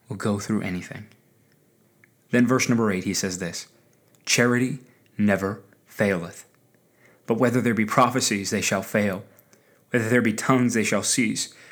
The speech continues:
Whether there be knowledge, it vanisheth away." And we begin to get a little bit of an idea here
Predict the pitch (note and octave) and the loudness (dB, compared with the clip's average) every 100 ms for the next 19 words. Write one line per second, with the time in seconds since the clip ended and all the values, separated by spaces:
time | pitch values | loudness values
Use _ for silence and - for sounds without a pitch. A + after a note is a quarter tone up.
0 | - B2 A#2 A2+ A2+ A2+ A#2 B2 B2 G#2+ | -4 0 2 2 2 2 4 4 4 0
1 | - - - _ G#2+ F#2 F#2 G2+ G#2+ G#2 | -4 -10 -20 _ -12 -10 -2 2 2 2
2 | G2+ F#2+ - _ _ _ - F#2+ F#2+ E2+ | -2 -6 -12 _ _ _ -4 -2 -2 -4
3 | F2+ - _ _ _ _ _ _ _ _ | -8 -18 _ _ _ _ _ _ _ _
4 | _ _ - B2 B2 C3 B2 B2 A2+ A2+ | _ _ -2 2 4 4 4 2 4 2
5 | A#2+ A2+ A#2 G#2+ G#2 F#2+ G2+ G#2+ A#2 G#2+ | 2 2 0 0 0 0 -2 0 2 2
6 | G#2 F2+ - | 0 -2 -4